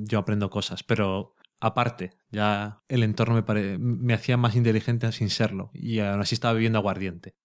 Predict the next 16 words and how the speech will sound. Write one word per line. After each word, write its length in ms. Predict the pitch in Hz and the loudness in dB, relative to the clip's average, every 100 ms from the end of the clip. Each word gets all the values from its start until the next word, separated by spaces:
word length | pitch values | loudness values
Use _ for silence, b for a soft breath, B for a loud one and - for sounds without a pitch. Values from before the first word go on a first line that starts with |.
| _ | _
Em, 1000 | 131 120 117 110 110 107 107 104 101 98 - _ _ | -2 2 2 2 2 0 -2 -4 -6 -8 -10 _ _
todos 240 | 131 139 | 0 2
los 200 | 147 127 | 2 0
coc-, 240 | - 135 - - _ | -2 -4 -6 -20 _
bueno, 480 | 151 143 113 92 - _ _ - | 0 2 2 -2 -10 _ _ -2
a 100 | 131 | 2
mí 120 | 139 | 4
no 240 | 151 147 | 4 4
me 120 | 127 113 | 2 2
dio... 180 | 120 | 2
no 100 | 120 127 | 2 2
me 100 | 123 | 4
daban 240 | 120 107 | 2 0
resaca 560 | 107 - 104 - - - - | -2 -4 -6 -6 -14 -8 0
el 80 | |
alcohol. 400 | 98 101 - 196 | 0 0 -4 -6